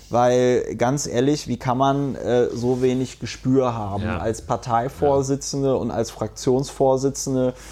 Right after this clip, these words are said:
Speaker 1: der S-P-D-Fraktion im Deutschen Bundestag, wie, also wo du ja denkst, mein Mensch, wenn du in solchen Positionen, insbesondere in der S P D bist,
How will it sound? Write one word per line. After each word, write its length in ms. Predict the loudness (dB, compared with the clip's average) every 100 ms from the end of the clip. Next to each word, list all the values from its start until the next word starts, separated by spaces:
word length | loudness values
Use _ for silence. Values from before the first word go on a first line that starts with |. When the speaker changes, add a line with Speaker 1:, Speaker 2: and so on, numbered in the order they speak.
| -20 -20 -4
Speaker 1:
der 120 | -2
S-P-D-Fraktion 880 | 0 -4 0 0 0 -4 -2 0 2
im 80 | 2
Deutschen 440 | 0 -2 -4 -4
Bundestag, 560 | 0 0 -2 -2 -2 -2 -6
wie, 360 | -4 -2 -2 0
also 240 | 0 0
wo 80 | 0
du 100 | 4
ja 140 | 4 4
denkst, 460 | 2 2 0 -4 -2
mein 360 | 0 2 -2 -2
Mensch, 320 | -2 -2 -2
wenn 140 | 0
du 60 | 0
in 140 | 0
solchen 400 | 0 0 0 -6
Positionen, 640 | -6 -6 -6 -2 0 2 0
insbesondere 680 | -6 -4 0 0 2 0 0
in 80 |
der 180 | -2 -2
S 140 | -6 -4
P 140 | -2
D 200 | 0 0
bist, 460 | 2 0 0 -6